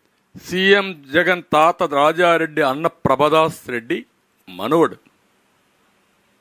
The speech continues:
ఇతను సూత్రధారి, కేంద్ర బిందువు, అవినీతి అవకతవకలకు నాంది ఇతను, చక్రం తిప్పిన వ్యక్తి ఇతను. ఇలాంటి దుర్మార్గమైన, నీచమైన కార్యక్రమాలు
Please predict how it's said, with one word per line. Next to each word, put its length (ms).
ఇతను 260
సూత్రధారి, 800
కేంద్ర 340
బిందువు, 500
అవినీతి 580
అవకతవకలకు 800
నాంది 480
ఇతను, 340
చక్రం 360
తిప్పిన 320
వ్యక్తి 320
ఇతను. 480
ఇలాంటి 400
దుర్మార్గమైన, 920
నీచమైన 480
కార్యక్రమాలు 600